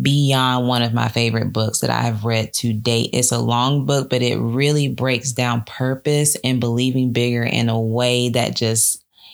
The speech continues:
in a way that just you can't even <laughs> fathom. So I really, if you struggle at all with purpose, at all with purpose, I really encourage you to go and read that book, because she will have you feeling like a superwoman,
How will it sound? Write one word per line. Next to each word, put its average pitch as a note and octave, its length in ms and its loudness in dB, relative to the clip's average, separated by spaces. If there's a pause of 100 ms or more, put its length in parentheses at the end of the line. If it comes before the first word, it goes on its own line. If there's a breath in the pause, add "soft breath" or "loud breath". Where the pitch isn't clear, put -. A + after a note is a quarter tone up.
(160 loud breath)
in C#3 100 0
a C3+ 100 0
way C#3 300 2
that C#3 160 0
just C3+ 220 0
you C3+ 80 0
can't C#3 360 0
even C3+ 360 2 (140)
<laughs> - 160 -20
fathom. C#3 1000 0 (400 loud breath)
So D#3 160 0
I C#3 140 2
really, C#3+ 500 2
if D3+ 80 0
you F#3 140 2
struggle D3+ 400 0
at C3 340 -2
all C3 300 0
with B2 200 -4
purpose, A#2 560 -4
at B2+ 280 -2
all B2+ 380 0
with A#2+ 180 -4
purpose, A2+ 340 -4
I A#2 120 -2
really B2 460 0
encourage A#2+ 480 -2
you A#2+ 80 0
to A#2 80 0
go A2+ 300 -2
and A2+ 240 -2
read A2 220 0
that G#2 240 -6
book, G#2 280 -2 (320 loud breath)
because B2+ 300 0
she C#3+ 200 2
will C#3 100 0
have B2 260 0
you C3 140 2
feeling B2 260 0
like A#2+ 180 0
a A2 100 0
superwoman, D#3 880 0